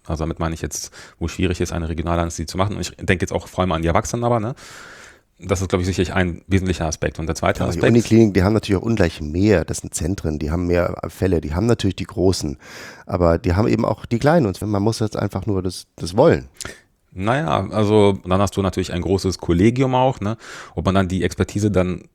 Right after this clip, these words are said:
Speaker 1: sozusagen gelegt bekommt, dass jeder das gleich gut kann, sei mal dahingestellt.
Speaker 2: Ich glaub, das
Speaker 1: Und
Speaker 2: ist das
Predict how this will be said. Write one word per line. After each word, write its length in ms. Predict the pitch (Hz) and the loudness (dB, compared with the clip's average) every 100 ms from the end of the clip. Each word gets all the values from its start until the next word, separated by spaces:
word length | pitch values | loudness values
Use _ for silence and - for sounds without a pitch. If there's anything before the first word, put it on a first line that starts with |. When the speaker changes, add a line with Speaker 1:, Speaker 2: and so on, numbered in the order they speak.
| - | -10
Speaker 1:
sozusagen 300 | 90 - 90 | -8 -2 0
gelegt 260 | 85 92 - | 0 -2 -4
bekommt, 320 | - 98 90 | -2 -2 0
dass 160 | 82 | -2
jeder 200 | - 95 | 0 0
das 260 | 92 85 - _ | 2 0 -6 _
gleich 260 | - 92 92 | -2 0 0
gut 160 | 87 - | -6 -2
kann, 320 | 104 113 92 | -2 -2 -2
sei 120 | 92 | 0
mal 120 | 90 | 0
dahingestellt. 640 | 87 104 120 - 117 120 - - - - - | -2 -2 -4 0 0 0 -6 -20 -20 -18 0
Speaker 2:
Ich 60 | |
glaub, 120 | - | 2
das 120 | 87 95 | 2 2
Speaker 1:
Und 20 | |
Speaker 2:
ist 80 | 107 | 0
das 320 | 85 - | -2 -6